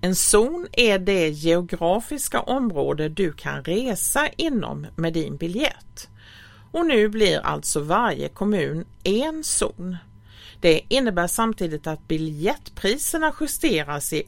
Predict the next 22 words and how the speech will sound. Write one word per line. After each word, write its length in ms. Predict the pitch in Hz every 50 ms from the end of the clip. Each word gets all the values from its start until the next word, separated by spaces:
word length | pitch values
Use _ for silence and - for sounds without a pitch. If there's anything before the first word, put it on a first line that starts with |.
| - -
alla 460 | - 226 294 285 247 208 202 214 220
våra 360 | 226 240 262 247 196 156 135 -
försäljningskanaler. 1500 | - - 143 - - 180 180 180 165 156 - 143 147 - - - - 156 147 147 151 175 247 294 262 - - - - - - - - - - - - - - - - - - -
Du 220 | - 175 165 160
som 240 | 160 - - 233 254
idag 400 | 311 302 269 233 214 208 208 202
reser 520 | 226 220 175 160 - - - 175 165 - -
i 140 | - 160 156
tätortszonen 1900 | 156 - - - 202 240 277 247 - - - - 165 156 151 151 - - - - - - - - - - - 165 208 285 349 330 262 170 143 147 156 165 - - - - - -
får 280 | - - 214 208 196
ett 140 | 208 202 -
något 560 | - 226 254 302 294 233 185 185 - 196 196
högre 520 | - - 294 196 170 143 139 - 151 156 165
pris, 760 | - - - 208 156 135 131 147 - - - - - - - - -
men 260 | - 185 180 180 185 185
ett 180 | 196 196 -
större 680 | - - - - - - 185 185 254 277 - - 320 320
geografiskt 880 | 302 302 302 302 294 - 294 247 190 156 143 - - 156 151 - -
område 580 | 196 214 220 208 165 139 147 190 240 262 294 285
att 140 | 277 -
resa 460 | 233 285 285 277 262 - - - - -
i. 180 | - 208 208